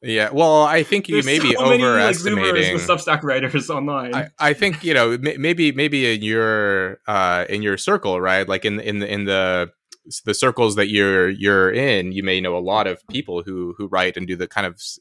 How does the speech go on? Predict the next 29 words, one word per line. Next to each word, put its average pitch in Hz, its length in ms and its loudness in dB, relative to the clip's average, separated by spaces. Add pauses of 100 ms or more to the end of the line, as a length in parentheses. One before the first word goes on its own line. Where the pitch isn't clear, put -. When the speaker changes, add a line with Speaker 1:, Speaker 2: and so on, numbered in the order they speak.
Speaker 1:
are 104 120 0
interested 95 320 -8
in 90 80 -10
the - 20 -12
same, 87 300 -8
same 95 220 -10
topics 101 360 -2
as 87 100 -14
you. 90 140 -6
But 90 140 -4
I 90 40 0
think, 170 200 -6
like, - 260 -2 (380)
you - 80 -6
know, 131 80 2
the 107 100 0
sort 123 160 4
of, 104 220 0 (340)
the 135 60 -12
typical, 107 920 0
uh, 90 440 2
Zoomer, 107 720 2
the 92 120 -4
sort 98 180 0
of, 90 380 0
you 113 80 -2
know, 85 160 2
the, 87 180 2
the, 98 460 -2